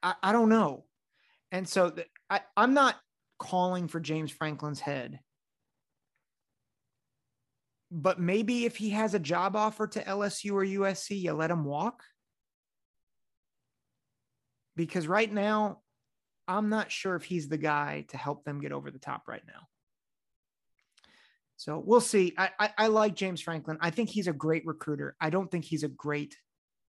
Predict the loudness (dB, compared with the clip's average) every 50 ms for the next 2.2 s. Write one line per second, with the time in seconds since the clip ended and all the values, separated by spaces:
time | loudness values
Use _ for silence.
0 | _ _ _ _ _ _ _ _ _ _ _ _ -14 -14 -10 -4 -2 0 0 0
1 | 0 -2 -2 -2 -4 -4 -4 -6 -6 -6 -6 -8 -10 -10 -12 -14 -14 -14 -14 -12
2 | -12 -12 -14